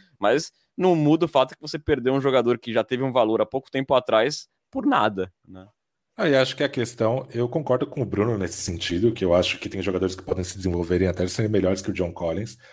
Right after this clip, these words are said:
Speaker 2: mas eu não acho que a troca foi motivada nem por isso, nem por, por questão salarial. Eu acho que ele era uma mala sem alça mesmo, que tinha alguns, alguma fumacinha ali de desentendimentos com o Trae Young,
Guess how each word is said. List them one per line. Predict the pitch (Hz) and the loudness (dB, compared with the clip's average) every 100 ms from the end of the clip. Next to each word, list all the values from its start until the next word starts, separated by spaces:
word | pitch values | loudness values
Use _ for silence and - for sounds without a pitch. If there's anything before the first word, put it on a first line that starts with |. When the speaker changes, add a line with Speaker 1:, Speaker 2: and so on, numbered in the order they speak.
| - _ | -20 _
Speaker 2:
mas | 104 | -2
eu | 127 | 4
não | 165 | 6
acho | 143 - | 6 4
que | |
a | 123 | 2
troca | 107 107 - | 4 2 4
foi | 110 | 2
motivada | 98 - 101 95 | 2 4 2 2
nem | 120 | 0
por | - 117 | 0 0
isso, | 139 - | 0 0
nem | 120 135 | 2 2
por, | 131 165 135 104 - _ _ _ _ - | 4 6 6 4 0 _ _ _ _ -6
por | - | -4
questão | 92 104 | 0 0
salarial. | 101 95 90 85 | 2 2 2 2
Eu | - | 0
acho | 82 - | 0 -2
que | 151 | 2
ele | |
era | 156 | 2
uma | 156 123 | 4 4
mala | 110 120 | 6 4
sem | 120 110 | 4 2
alça | 90 101 104 | 4 4 0
mesmo, | 85 90 107 | 2 2 2
que | 107 | -2
tinha | - 104 | -2 2
alguns, | 98 95 95 87 - - - - _ | 2 2 -2 -2 -8 -12 -20 -20 _
alguma | 92 90 98 | -2 0 0
fumacinha | 90 107 95 - 104 | 0 2 2 2 2
ali | 95 92 | 2 2
de | 90 90 | 0 -4
desentendimentos | - 95 95 95 87 90 90 - | 0 -2 0 0 0 0 0 -2
com | - | -4
o | 87 | -2
Trae | 90 87 | 2 2
Young, | 85 90 117 | 2 0 -2